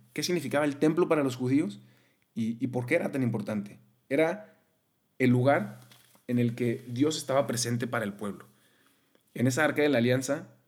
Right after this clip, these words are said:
en esa tienda que hicieron y luego el templo que construyeron, no es simplemente un símbolo, sino que Dios mismo, y lo escribe el Antiguo Testamento, bajó en forma de una nube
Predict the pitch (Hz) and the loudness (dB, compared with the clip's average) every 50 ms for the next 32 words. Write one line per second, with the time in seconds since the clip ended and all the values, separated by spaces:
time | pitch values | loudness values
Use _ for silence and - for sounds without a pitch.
0 | _ _ _ _ _ _ 117 117 117 120 131 123 123 135 151 165 175 170 127 131 | _ _ _ _ _ _ -6 -4 -4 -4 -6 -4 2 4 4 4 4 2 2 0
1 | 120 131 127 131 127 117 117 120 127 123 120 123 139 151 156 170 160 156 156 151 | -2 -2 0 0 2 2 2 2 2 0 0 0 0 0 0 -4 -4 -4 -4 -4
2 | 151 - 117 117 120 127 131 139 151 - - - - - _ _ _ _ _ _ | -4 -2 0 2 2 2 2 0 -2 -4 -10 -18 -20 -20 _ _ _ _ _ _
3 | - 208 135 131 165 160 151 139 139 143 139 143 156 151 151 - 202 190 139 110 | 0 0 2 2 2 2 2 2 2 2 2 2 2 2 2 2 2 2 2 0
4 | 107 - - 117 123 120 127 120 120 139 170 185 180 165 156 151 151 156 170 165 | -2 -2 0 0 0 0 2 4 4 6 6 6 6 4 4 4 2 2 2 2
5 | 127 113 104 - - 123 127 135 147 151 151 - - - 113 117 117 107 123 131 | 2 0 -2 -2 0 2 4 4 4 2 0 -2 -4 -2 0 0 0 0 -2 -2
6 | 131 - - 113 117 117 120 117 - - 143 - - - - _ - 101 104 120 | -2 -2 0 0 2 4 4 2 0 -2 -6 -8 -14 -20 -20 _ -10 -4 -2 0
7 | 117 - - - 156 175 160 127 123 127 127 135 127 120 127 143 160 160 151 131 | 0 0 2 4 4 4 4 2 0 2 4 4 4 4 4 4 2 2 2 2
8 | 113 113 120 135 | 2 2 0 -4